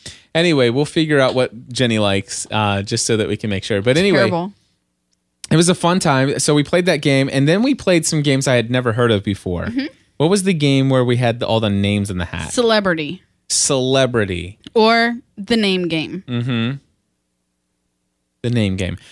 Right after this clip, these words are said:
Speaker 1: So basically what you do
Speaker 2: Depending on who in the room you ask.
Speaker 1: So basically what you do is you give everybody a piece of paper and they write down a bunch of names. It doesn't, I mean, you can be five
Speaker 2: Of
Speaker 1: names.
Speaker 2: people you know.
Speaker 1: Of five, yeah. And, and these are people n-
Speaker 2: Or know
Speaker 1: na-
Speaker 2: of.
Speaker 1: Yeah, na-, know of. And,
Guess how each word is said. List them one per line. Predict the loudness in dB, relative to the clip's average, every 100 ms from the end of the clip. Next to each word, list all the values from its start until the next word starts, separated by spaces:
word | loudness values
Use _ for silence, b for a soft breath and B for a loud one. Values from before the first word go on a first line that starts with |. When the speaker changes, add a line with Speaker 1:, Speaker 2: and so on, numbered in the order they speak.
| B
Speaker 1:
So | 0
basically | 2 2 2 2 4
what | 4 4
you | 2
do | 2 4
Speaker 2:
Depending | 4 2 0
on | 0
who | 0 0 0
in | -2
the |
room | -4 -6 -4
you | -4
ask. | -2 0
Speaker 1:
So | 2
basically | 2 0 0 0
what | 0
you | 0
do | 2
is | 2 0
you | 0
give | 0 0
everybody | 0 0 2 2 2
a |
piece | 0 -4 -2
of | 0
paper | 0 2 0
and | 2
they | 2
write | 2 0 2
down | 0
a | 0
bunch | 0 -2 -2
of | -4
names. | -4 -6 -6
It | -8 -4
doesn't, | -4 -2 -6 -6
I |
mean, | -4 -2
you | -2
can | -2 -2 0
be | -2 -4
five | -8 -4 0 2 2
Speaker 2:
Of |
Speaker 1:
names. | 0 0
Speaker 2:
people | 0 0
you | 0 0
know. | 0 -2 -8 -16 -4
Speaker 1:
Of | -2 -2
five, | -2 0 2 0 -4
yeah. | -2 0 2
And, | 0 0
and | 0 0
these | 0 0
are | 0
people | 0 0 2 0 0
n- | -4 -4 -2
Speaker 2:
Or | 0 2
know | 4
Speaker 1:
na- | 4 2
Speaker 2:
of. | -2 -8 -12
Speaker 1:
Yeah, | -4 0 0
na-, | 2 0 -2
know | -2 0 2 2
of. | 2 0 -2
And, | -2 0